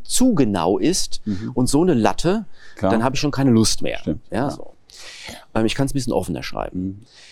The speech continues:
Speaker 2: Mhm.
Speaker 1: Äh, und viele bewerben sich nicht, äh, weil sie sagen, hey,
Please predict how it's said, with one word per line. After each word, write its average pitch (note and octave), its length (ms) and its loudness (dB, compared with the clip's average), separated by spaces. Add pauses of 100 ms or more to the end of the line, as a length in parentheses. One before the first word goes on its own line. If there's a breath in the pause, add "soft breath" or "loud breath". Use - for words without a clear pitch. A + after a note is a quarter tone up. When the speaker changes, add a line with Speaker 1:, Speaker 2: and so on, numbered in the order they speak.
(260 loud breath)
Speaker 2:
Mhm. G2+ 80 0
Speaker 1:
Äh, G2+ 200 0
und E2+ 160 -4
viele C3 240 -2
bewerben A#2 420 -2
sich C#3 220 -6
nicht, C3+ 320 -6
äh, G#2 240 -6
weil G#2 120 -4
sie F2+ 80 -8
sagen, G2+ 160 -4
hey, F#2+ 280 -4